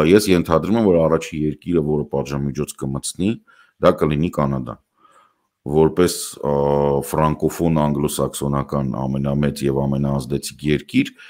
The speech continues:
ինքը համատեղ կկարողանա այս, ա, բանը առաջ քաշել, և Կանադան ամենա, ա, թույլ տնտեսական կապերը ունի Ադրբեջանի հետ, այսինքն կանադական բիզնեսը շատ չի տուժի դրանից, հա, չի կարելի ակնկալել, որ առաջինը կլինի Իտալիան, ա,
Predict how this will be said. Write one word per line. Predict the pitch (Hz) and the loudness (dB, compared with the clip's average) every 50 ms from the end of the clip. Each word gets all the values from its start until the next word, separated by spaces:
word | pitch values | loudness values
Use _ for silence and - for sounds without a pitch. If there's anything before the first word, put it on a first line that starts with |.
| - _ _ - | -20 _ _ -2
ինքը | 82 82 - 90 73 | -2 0 0 0 0
համատեղ | - 71 73 73 73 76 73 - - 92 95 - | 2 2 2 4 4 2 2 4 2 2 2 0
կկարողանա | - - - - 71 71 73 71 67 69 69 71 73 76 80 - | -6 -14 -2 0 2 4 4 4 2 2 0 0 0 0 0 0
այս, | - 67 69 - - - - - - - - | 0 -2 -2 -2 -2 -2 -4 -4 -6 -6 -4
ա, | - 67 65 65 65 64 64 64 58 - _ _ _ _ _ _ | -2 -2 0 0 0 0 -2 -2 -4 -8 _ _ _ _ _ _
բանը | - 69 71 78 76 73 | 0 2 4 4 4 4
առաջ | 73 71 71 - - | 4 2 2 0 0
քաշել, | - 71 71 - - - - | -2 -2 0 0 -4 0 2
և | 104 - - | 2 2 2
Կանադան | - 85 85 87 87 90 104 95 78 | 0 0 2 2 4 4 2 2 2
ամենա, | 76 78 76 80 82 85 87 87 | 2 2 2 2 2 4 2 2
ա, | 85 - - - _ _ _ _ _ - 71 71 71 71 | 0 -2 -10 -20 _ _ _ _ _ -4 -2 0 0 -2
թույլ | 73 - - 90 90 82 | -4 0 0 0 0 2
տնտեսական | - 80 73 - 78 71 - - 71 - - 80 80 80 78 | 2 0 2 2 0 0 2 -2 -2 0 0 2 2 2 0
կապերը | - - 73 71 69 - - 78 69 71 69 69 - | 2 4 4 4 4 4 2 2 2 4 0 0 0
ունի | 69 69 69 69 73 76 78 82 82 85 85 85 | -2 -2 0 0 2 2 4 4 4 4 4 4
Ադրբեջանի | 71 69 73 65 73 71 67 76 71 - 73 73 76 78 | 4 4 4 2 2 0 0 -2 -2 -2 -2 -2 0 0
հետ, | 85 107 113 - 76 | 0 0 2 2 0
այսինքն | 71 - - 73 73 - - 78 71 - _ - - - _ | 0 0 -2 -8 -8 -6 -6 -6 -8 -8 _ -20 -20 -20 _
կանադական | - 78 76 73 73 73 71 - 71 71 67 | -2 0 0 2 2 0 0 0 -2 -4 -4
բիզնեսը | 64 67 64 65 76 73 - - - | -4 -6 -6 -4 -4 -4 -4 -6 -8
շատ | - 60 58 - | -8 -8 -8 -10
չի | - - - | -10 -14 -14
տուժի | - 58 58 57 62 58 | -14 -14 -12 -10 -10 -10
դրանից, | 52 52 53 52 50 - - - - | -10 -10 -10 -10 -10 -10 -14 -8 -8
հա, | - - | -8 -6
չի | - 76 | -6 -6
կարելի | - - 67 67 67 67 64 | -2 0 0 2 2 0 -2
ակնկալել, | 65 - - 65 64 - 80 76 85 87 85 | -4 -6 -8 -10 -6 -2 2 4 4 4 4
որ | 78 73 69 | 4 2 0
առաջինը | 67 64 69 - - - - 71 - - _ _ _ | 0 -2 -4 -6 -6 -10 -10 -14 -16 -16 _ _ _
կլինի | _ - 67 71 69 71 69 | _ -4 -2 0 0 2 0
Իտալիան, | 69 65 - 65 64 60 60 62 - | -2 -2 -2 -4 -2 -2 -4 -6 -6
ա, | _ - - - - - - - - - _ _ - 55 | _ -20 -20 -20 -20 -20 -20 -20 -20 -20 _ _ -8 -6